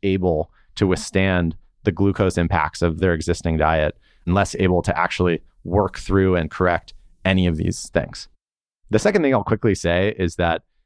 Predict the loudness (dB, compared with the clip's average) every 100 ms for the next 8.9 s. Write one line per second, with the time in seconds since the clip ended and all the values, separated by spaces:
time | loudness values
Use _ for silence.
0 | _ _ _ -4 -2 0 0 0 2 2
1 | 0 2 0 0 0 0 0 -2 -2 -2
2 | -2 -2 0 0 -2 -4 -2 -2 -2 -8
3 | _ _ _ -4 0 2 0 0 0 0
4 | -2 0 0 2 0 -2 -2 -2 -2 -4
5 | _ _ -2 0 0 0 0 0 2 0
6 | 0 -4 _ _ -2 -2 -4 -2 0 0
7 | 0 -2 -6 _ _ _ -2 2 2 2
8 | 2 0 0 -4 -2 -2 0 -2